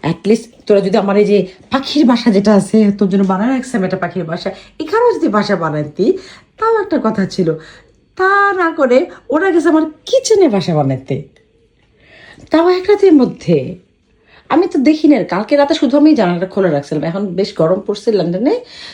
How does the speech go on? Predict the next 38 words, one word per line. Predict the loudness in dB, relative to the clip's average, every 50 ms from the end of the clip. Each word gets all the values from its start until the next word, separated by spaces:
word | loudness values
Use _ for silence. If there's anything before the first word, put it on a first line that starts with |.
| -12 -6
তো | -4
আমি | -2 0 0
জানালাটা | 2 2 2 0 -2 -2
খোলা, | -4 -6 -6 -6 -6 -4
জানালা | -2 -2 0 0 -2 -2
খোলা | -4 -6 -6 -6
রাখছি। | -8 -10 -12 -14 -14 -14 -14 -14 _ _ _ _ _ _ _ _ _ _ _ -2
এই | -2 -2 0 0
এক | -2 -2 0
রাতের | 0 0 0 0 0
মধ্যে | 0 0 -2 -4 -6 -6 -8 -8 -10 _ _ _ _ _ _ _ _ _ -6
দেখি, | -6 -2 -2 -2
আমি | -4 -2
সকাল | -4 -6 -4 -2 -2 0
থেকে | 0 0 0
শব্দ | 0 0 -2 -2 0
পাচ্ছি, | 0 -2 -2 -2 -4 -2
ঘুটুর | -2 -2 -2 -2 -2
ঘুটুর, | -2 -2 -2 -2 -2
ঘুটুর | -2 -2 -2 -2 0
ঘুটুর। | 0 0 0 0 -2 -4 -6 -14 -20 -20 _ _
কি | 0 0
হচ্ছে? | 0 2 0 -2 -2 -6 -8 -8 -10 -10 -14 -20 -20 -20 -20 -20 -20 -20 _ _ _
এসে | -4 -2 0 2
দেখি | 2 0 0 2 2 2
এই | 2 4
গ-, | 2 0 0 2 2 4
এই | 4 4 4 2
ঘটনা | 0 -2 -4 -2 -2 -4
ঘটাচ্ছে | -2 -4 -4 -4 -4 -6 -6 -8 -8
তারা। | -8 -8 -10 -12 -14 -18 _ _ _ _ _ _ _ _ _ _ _ _
হ্যাঁ, | -6 -6 -2 -2 -2 -2 -2 -4 -10 _ _ _ _ _ _ _ _ _ _
আপনার | -14 -12 -8 -4 -2 -2
এই | -2 0
ঘটনা | 0 -2 0 0 0
ঘটাচ্ছেন | -2 -2 -4 -6 -6 -6 -4 -4
আমার | -2 -2 -2 -2
বাসায়? | -2 -4 -6 -6 -6 -8 -6 -8 -10